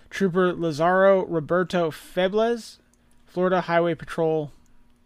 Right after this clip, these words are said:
Detective Shante Neil Baker, New York City Police Department.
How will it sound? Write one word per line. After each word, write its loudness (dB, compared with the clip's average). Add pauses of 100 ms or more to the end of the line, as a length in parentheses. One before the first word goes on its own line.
(560)
Detective 0
Shante -2
Neil -2
Baker, -4 (160)
New -8
York -4
City -4
Police -8
Department. -10